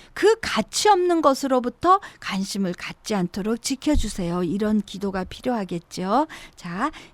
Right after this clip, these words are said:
keep me from paying attention to what is worthless. 자, worthless, another sentence said, "The broken computer became worthless."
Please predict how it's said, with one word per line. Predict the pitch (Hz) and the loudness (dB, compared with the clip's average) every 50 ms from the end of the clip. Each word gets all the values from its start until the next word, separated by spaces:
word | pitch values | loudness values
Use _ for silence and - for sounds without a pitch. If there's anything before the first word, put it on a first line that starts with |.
| _ _ | _ _
keep | - - - 415 415 - - - - - | -6 0 2 2 2 2 -2 -8 -4 0
me | 190 208 226 240 262 294 311 339 349 330 269 269 277 294 311 320 - - - - - - - - | 2 4 6 6 6 6 4 4 4 4 4 4 4 2 0 -2 -4 -8 -18 -20 -20 -20 -20 -10
from | - 277 277 262 262 254 247 - _ | -2 0 2 2 4 2 0 -2 _
paying | - - - 269 262 262 277 285 285 294 294 294 285 277 - _ - | -10 -10 -6 -2 0 0 2 4 4 4 4 2 2 0 -4 _ 0
attention | 208 208 208 - - 247 269 277 294 302 294 - - 320 320 320 320 330 - _ - - - - - _ | 0 0 0 -2 -4 -2 0 2 2 2 0 -2 -2 0 0 0 0 -2 -6 _ -18 -20 -20 -20 -20 _
to | - - 226 | -4 -2 0
what | 196 185 185 185 208 247 269 277 262 | 0 2 2 2 2 2 2 2 0
is | 285 277 277 254 - 277 - _ _ _ - | -2 -2 -2 -4 -6 -10 -12 _ _ _ -6
worthless. | 180 185 190 196 202 214 - - - - 165 165 160 107 - - - - - - - _ _ _ _ | -4 -2 0 0 -2 -4 -6 -10 -10 -10 -8 -8 -8 -8 -10 -12 -14 -18 -20 -20 -20 _ _ _ _
자, | - 180 175 - - - | -16 -14 -14 -14 -12 -10
worthless, | 196 226 262 302 320 - - - 240 208 196 226 226 - - - - - _ - | -8 -6 -6 -6 -6 -8 -8 -8 -6 -6 -6 -8 -10 -12 -16 -20 -20 -14 _ -10
another | 180 185 202 226 233 254 | -8 -8 -8 -8 -10 -12
sentence | 226 - 214 190 208 208 185 170 185 - | -12 -10 -10 -12 -10 -12 -14 -16 -14 -12
said, | - 160 185 220 - _ _ _ _ _ - - - - - - - | -12 -10 -10 -12 -14 _ _ _ _ _ -20 -20 -20 -20 -20 -4 2
"The | - 359 - - | 2 2 2 2
broken | - 285 320 370 427 466 480 - 539 539 523 - - | -2 0 2 4 2 2 4 4 4 4 2 -2 -4
computer | - 277 226 214 - - - 262 269 277 262 269 269 262 262 - | -2 -2 -2 -2 -4 -6 -6 -4 -4 -2 -2 -2 -2 -4 -6 -4
became | - 214 202 202 - - 202 202 208 202 196 190 185 | -6 -6 -6 -4 -4 -2 2 4 4 4 6 6 4
worthless." | 180 185 190 185 196 202 - - - - 160 151 131 85 - - - - - - | 4 4 4 4 4 2 -2 -6 -8 -6 -6 -6 -6 -8 -10 -12 -14 -14 -16 -18